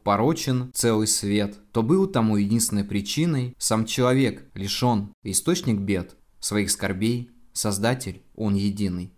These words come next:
Я думаю, что многие догадались, откуда эти строчки. Этот стих из божественной комедии Данте Алигьери,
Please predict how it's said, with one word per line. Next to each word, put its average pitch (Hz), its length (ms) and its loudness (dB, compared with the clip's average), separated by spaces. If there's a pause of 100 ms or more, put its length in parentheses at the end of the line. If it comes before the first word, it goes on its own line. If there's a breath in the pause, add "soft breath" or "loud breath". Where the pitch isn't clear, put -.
(100)
Я 113 120 2
думаю, 120 200 2
что 117 160 -2
многие 120 260 4
догадались, 104 580 0
откуда 101 420 -2
эти 95 240 -2
строчки. 110 680 -4 (160)
Этот 110 260 -2
стих - 540 -2
из 101 180 -2
божественной 101 520 -2
комедии 104 600 0
Данте 101 400 -2
Алигьери, 101 680 0